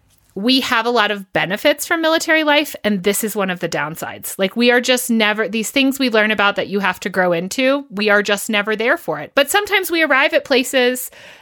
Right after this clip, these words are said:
and things work out and we get to do things we didn't even know about, right?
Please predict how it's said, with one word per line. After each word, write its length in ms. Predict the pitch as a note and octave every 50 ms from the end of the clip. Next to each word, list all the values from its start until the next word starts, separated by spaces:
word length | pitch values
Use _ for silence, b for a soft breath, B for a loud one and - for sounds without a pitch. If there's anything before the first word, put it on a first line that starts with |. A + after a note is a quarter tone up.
| B _
and 540 | - A#3+ A#3 A3+ A3 G#3+ G#3+ G#3+ G#3+ A3 - b b b b b _
things 200 | C4 C4 B3 A#3
work 180 | B3 A#3 A#3 B3
out 160 | A3+ A3 G3
and 60 | G3+
we 80 | G#3 G#3
get 200 | G#3 G3+ G3 -
to 80 | A#3+
do 180 | G3 G#3+ G#3+ G#3+
things 240 | A#3 G#3+ G#3+ G#3 G#3
we 80 | G#3
didn't 160 | G3 F#3+ G3
even 160 | G3 F3+ F3+ F#3
know 200 | A3 B3 A#3+ G3
about, 320 | E3 D#3+ C#3 B2+ C3 -
right? 340 | - D3+ D3 D3+ E3+ F3+ B